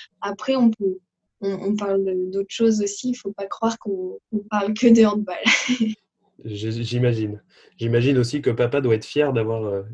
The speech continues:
Speaker 2: une fille en D deux et une fille en N un.
Speaker 1: <laughs> Ah oui, ça, c'est sûr. <laughs>
Speaker 2: Alors, euh, tu nous parlais de ton bac cette année, donc qui va être, euh, un peu, euh, bizarre, je pense.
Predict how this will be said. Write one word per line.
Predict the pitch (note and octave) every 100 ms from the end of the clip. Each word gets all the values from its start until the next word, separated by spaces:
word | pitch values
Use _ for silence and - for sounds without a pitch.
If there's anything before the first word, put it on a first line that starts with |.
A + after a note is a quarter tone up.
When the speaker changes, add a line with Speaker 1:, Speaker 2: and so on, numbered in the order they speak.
| A#2+
Speaker 2:
une | A#2
fille | - D3+
en | A#2+
D | A2+
deux | A#2+ D#3 C3+
et |
une | A#2 A#2+
fille | - D3+
en | A#2
N | B2
un. | G#2 - _ _ _ _ - _ -
Speaker 1:
<laughs> | - - - D4+ D4 - - -
Ah | A#3+
oui, | C4 C#4
ça, | - D4
c'est | D4
sûr. | C#4+ - D4 D4 - -
<laughs> | F#4+ F#4+ F4+ - _ _ - - - - - _ _ _
Speaker 2:
Alors, | C3 B2+ A#2+ - -
euh, | B2 A#2 A#2
tu | A2+ -
nous | C3+
parlais | C3 C#3+ D3
de | C3
ton | B2+ B2+
bac | C3+ G3+
cette | - C3
année, | B2 B2+ E3
donc | A2+ A2
qui | A#2+
va | A2+
être, | A2 A#2 A2
euh, | G#2+ G#2+
un | A2
peu, | A#2+
euh, | A2+ G#2 F#2+ F#2+ _ _ _ _ _ _ - _ _ _ _ _ _
bizarre, | A#2 A#2 A#2+ E3+ F3+
je | C3
pense. | B2 G3 G#4 -